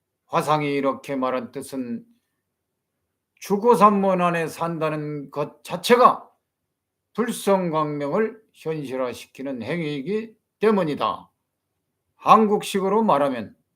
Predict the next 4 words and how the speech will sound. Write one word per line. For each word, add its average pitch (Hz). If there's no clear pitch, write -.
선빵 143
문고리만 202
잡아도 180
삼세윤회를 208